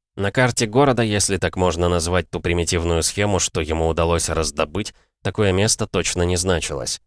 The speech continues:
Видимо, какое-то обиходное название, данное жителями. Надо придумать, как в обход Златы разузнать об этом овраге, да и брать ее с собой тоже не стоит, но об этом можно подумать после.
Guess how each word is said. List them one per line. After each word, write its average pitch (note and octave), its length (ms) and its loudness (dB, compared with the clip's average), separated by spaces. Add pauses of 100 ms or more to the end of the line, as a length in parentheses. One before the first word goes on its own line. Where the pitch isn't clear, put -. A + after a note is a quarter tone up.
(260)
Видимо, F2 360 0
какое-то E2 460 0
обиходное D#2+ 560 -2
название, E2 560 0
данное D#2 460 -2
жителями. C#2+ 540 -6 (580)
Надо A2+ 200 2
придумать, B2+ 440 2
как - 200 -2
в A2 60 2
обход G2 340 0
Златы G2 440 2
разузнать F#2 500 0
об F2+ 80 -2
этом F#2 240 0
овраге, E2 460 0 (380)
да F2+ 120 -2
и F2+ 60 2
брать F#2 300 0
ее E2 280 -2
с - 60 0
собой E2 400 0
тоже E2 260 0
не D#2+ 120 0
стоит, F2 440 0 (380)
но G#2+ 140 2
об G#2+ 100 0
этом C3+ 180 2
можно A2+ 400 0
подумать E2 440 -2
после. - 440 0